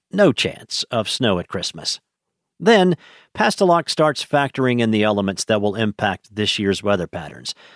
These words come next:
allowing him to hone in on a final forecast. The second map in this article showcases the fruits of his labor. It shows the places in the United States that Pastelok predicts will have the best chances of enjoying a white Christmas this year.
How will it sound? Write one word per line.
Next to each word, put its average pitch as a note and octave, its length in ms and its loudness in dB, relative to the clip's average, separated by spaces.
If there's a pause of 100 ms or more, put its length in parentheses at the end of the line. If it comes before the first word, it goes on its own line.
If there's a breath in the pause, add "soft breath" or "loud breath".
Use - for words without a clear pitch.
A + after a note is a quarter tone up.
(100)
allowing G#2+ 420 0
him G2+ 220 -4
to F#2+ 300 -6
hone A#2+ 320 -2
in A2+ 180 -2
on F2 100 -8
a E2+ 80 -12
final A2+ 460 -2
forecast. F2 720 -6 (1200)
The G3 80 6
second C#4 380 2
map C3+ 280 0
in A#2+ 100 2
this A#2 180 2
article A#2+ 380 2
showcases D3+ 640 0
the D3+ 180 0
fruits A3 440 -2
of D#3 100 2
his D#3 220 2
labor. A2 440 0 (360 soft breath)
It C3+ 160 -2
shows C3+ 300 2
the A#2 100 0
places C3 480 0
in A#2+ 100 0
the A#2 80 2
United A2+ 420 2
States A2+ 360 -2
that - 160 -6
Pastelok A2+ 600 0
predicts A2 400 -2
will B2 120 -2
have A#2 220 0
the C3+ 100 2
best G3+ 500 0
chances A#2+ 480 -2
of A2+ 140 2
enjoying A#2+ 520 2
a A#2 140 0
white A2 340 0
Christmas A2+ 440 -2
this - 240 -8
year. D2+ 260 -14